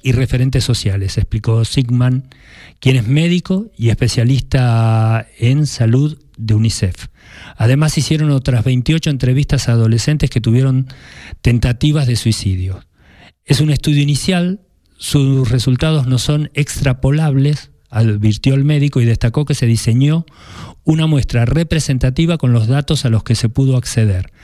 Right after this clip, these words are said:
Los datos disponi-, los datos disponibles en los certificados de defunción, por ejemplo, permitieron concluir que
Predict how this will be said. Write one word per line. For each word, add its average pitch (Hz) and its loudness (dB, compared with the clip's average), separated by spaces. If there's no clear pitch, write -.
Los 131 2
datos 151 -2
disponi-, 139 0
los 123 0
datos 123 -2
disponibles 127 0
en 120 2
los 143 2
certificados 127 0
de 117 0
defunción, 117 0
por 131 0
ejemplo, 147 -2
permitieron 120 0
concluir 117 0
que 98 -4